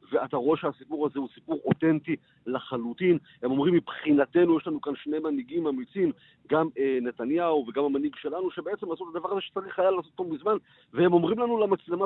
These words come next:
ולמיקרופון, "אנחנו קוראים כאן לעוד מדינות", אנשים פשוטים, אנשים מהרחוב, אה, לא בכירים,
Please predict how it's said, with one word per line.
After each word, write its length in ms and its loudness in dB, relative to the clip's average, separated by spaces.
ולמיקרופון, 560 -2
"אנחנו 220 -4
קוראים 440 2
כאן 220 -4
לעוד 380 -2
מדינות", 500 -2
אנשים 280 -6
פשוטים, 440 -10
אנשים 260 -8
מהרחוב, 540 -2
אה, 180 2
לא 200 4
בכירים, 580 -2